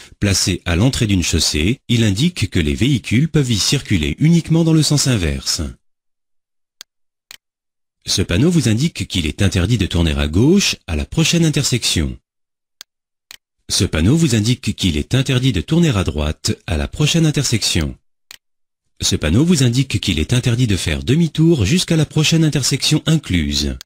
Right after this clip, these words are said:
Ce panneau équivaut à une interdiction de dépasser tous les véhicules autres que ceux à deux roues sans sidecar.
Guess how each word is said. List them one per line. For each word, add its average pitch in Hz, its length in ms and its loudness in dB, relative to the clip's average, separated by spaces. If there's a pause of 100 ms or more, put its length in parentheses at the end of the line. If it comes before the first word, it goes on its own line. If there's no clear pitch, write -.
(1300)
Ce - 140 0
panneau 92 420 2
équivaut 120 520 0
à 78 140 -2
une 73 180 -4
interdiction 98 520 0
de 82 80 2
dépasser 92 520 0
tous 214 260 0
les 170 100 4
véhicules 113 560 0
autres - 380 0
que 101 120 0
ceux - 320 0
à 78 140 -4
deux 127 160 0
roues 117 320 0 (120)
sans 185 240 0
sidecar. 71 880 -2